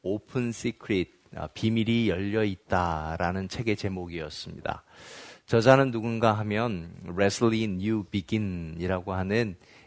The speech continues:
영국 스코틀랜드 출신의 선교사입니다. 근데 이분은, 아, 평신도 선교사세요.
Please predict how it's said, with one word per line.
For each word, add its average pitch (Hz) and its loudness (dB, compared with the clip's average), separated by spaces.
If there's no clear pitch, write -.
영국 95 -4
스코틀랜드 104 0
출신의 95 -6
선교사입니다. 85 -6
근데 - -2
이분은, 113 0
아, 87 -4
평신도 147 -4
선교사세요. 82 -6